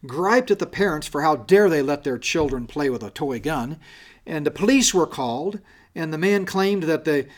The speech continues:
kids were menacingly trying to point it at him, a Nerf gun, by, a Nerf bow and arrow, no less. <laughs> Uh,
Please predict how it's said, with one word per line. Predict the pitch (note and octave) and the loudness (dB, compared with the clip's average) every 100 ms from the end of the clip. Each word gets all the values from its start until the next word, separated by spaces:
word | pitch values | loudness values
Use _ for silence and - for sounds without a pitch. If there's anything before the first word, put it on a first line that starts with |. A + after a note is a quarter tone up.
| _ F#3 - | _ -20 4
kids | G#3+ G3 | 8 8
were | D#3+ D#3 | 6 0
menacingly | E3 A#3 B3 - G3 F3+ E3+ D#3+ D#3 D3+ - - | 2 4 4 4 4 2 2 2 2 -2 -16 -8
trying | - F#3 F3+ | 0 2 2
to | D3+ D#3 C#3+ | -2 0 0
point | C#3 - G3+ G3 | 0 0 0 2
it | F3+ | 0
at | E3+ E3 A#2 | 2 -2 2
him, | G#3+ D#3 D#3 | 2 2 -2
a | E3 | -6
Nerf | E3 F3 A#3 A3+ - | -4 0 2 0 -2
gun, | C3+ A2 B2+ | -4 -4 -4
by, | A#2+ | -4
a | C3+ D#3 | -4 2
Nerf | G3 F#3+ A#2+ | 2 2 8
bow | G3+ G3+ | 10 10
and | F3+ | 8
arrow, | A#3 C3+ | 4 2
no | A#2 G#2+ | -2 -8
less. | F#2 D2 - - - - D3+ - - - | -10 -12 -6 -4 -4 -6 -12 -14 -16 -16
<laughs> | - - - - | -18 -18 -16 -8
Uh, | D3 C#3+ C3 | -4 -4 -6